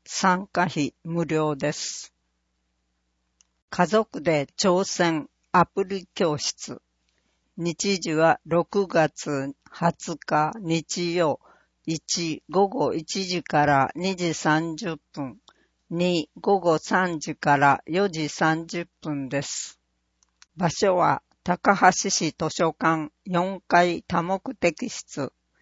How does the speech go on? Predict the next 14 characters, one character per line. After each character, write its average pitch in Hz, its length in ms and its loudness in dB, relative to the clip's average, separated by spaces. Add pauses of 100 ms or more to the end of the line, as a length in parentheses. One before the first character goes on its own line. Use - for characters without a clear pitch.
(260)
申 196 240 2
し - 240 -6
込 175 140 0
み 175 220 -2
は 170 200 6 (320)
参 202 360 2
加 196 180 4
券 156 360 0
を 139 100 0
配 156 320 4
布。 - 260 -10 (340)
定 175 380 4
員 165 460 -4
各 165 500 0